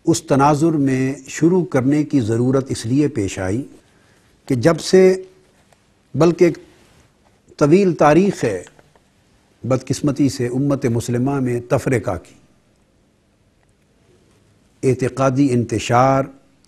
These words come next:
एतकादी तफरीका, धड़ेबंदी और गिरोहबंदी की। जब ऐसी फ़िज़ा पूरे माहौल पे मुहित हो जाती है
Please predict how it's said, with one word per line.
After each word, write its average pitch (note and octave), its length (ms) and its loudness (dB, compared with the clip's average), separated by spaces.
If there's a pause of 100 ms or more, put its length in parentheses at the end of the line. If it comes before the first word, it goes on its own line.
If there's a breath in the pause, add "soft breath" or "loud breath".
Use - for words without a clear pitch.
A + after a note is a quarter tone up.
(100)
एतकादी B2 680 -2
तफरीका, A2+ 580 -2 (540)
धड़ेबंदी B2+ 720 -2
और A#2+ 140 -4
गिरोहबंदी G2+ 560 0
की। - 160 -20 (1500 soft breath)
जब C3 200 -2
ऐसी D#3+ 280 2
फ़िज़ा D#3 480 4 (1900)
पूरे E3 240 2
माहौल C#3 460 4
पे C#3+ 160 -2
मुहित C#3 360 0
हो C#3+ 80 0
जाती A2 320 -4
है F2 120 -14